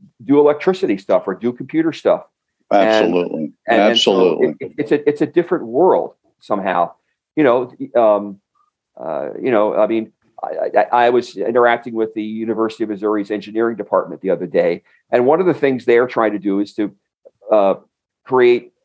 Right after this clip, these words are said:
Speaker 1: sort of degrees that aren't as intense as engineering degrees, which essentially are the same degrees you can get at any community college. And my, uh,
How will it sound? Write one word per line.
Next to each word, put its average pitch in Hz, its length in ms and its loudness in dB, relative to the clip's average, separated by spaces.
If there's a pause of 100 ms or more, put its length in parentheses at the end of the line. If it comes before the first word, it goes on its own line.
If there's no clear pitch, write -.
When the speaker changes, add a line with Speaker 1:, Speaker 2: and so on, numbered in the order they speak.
(120)
Speaker 1:
sort 123 180 -2
of 104 100 -4
degrees 123 380 -6
that 117 140 2
aren't 120 220 4
as 110 120 -4
intense 117 380 -4
as 107 140 -8
engineering 120 420 -2
degrees, 98 420 -4
which - 180 -4
essentially 180 420 0
are 143 60 4
the 147 100 -2
same 156 240 -2
degrees 151 340 -2
you 156 60 -8
can 139 80 -14
get 143 140 4
at 139 100 0
any 135 200 2
community 131 400 -6
college. 151 500 -2 (400)
And 117 300 -2
my, 113 300 -2 (160)
uh, 82 240 -4